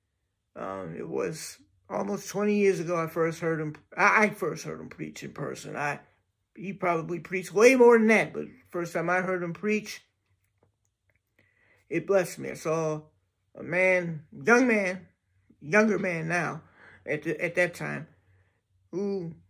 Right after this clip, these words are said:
wore glasses and was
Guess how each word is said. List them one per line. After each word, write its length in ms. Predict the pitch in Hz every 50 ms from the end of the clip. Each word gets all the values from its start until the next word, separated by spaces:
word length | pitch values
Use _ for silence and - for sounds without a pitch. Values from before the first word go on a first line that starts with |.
| _ _ _
wore 160 | - - -
glasses 480 | 139 143 147 160 175 165 - 202 185 165
and 280 | 175 147 139 127 - _ _ _ _ _ _ _ _ _ _ _ _ _ -
was 500 | - 139 156 160 156 151 147 147 -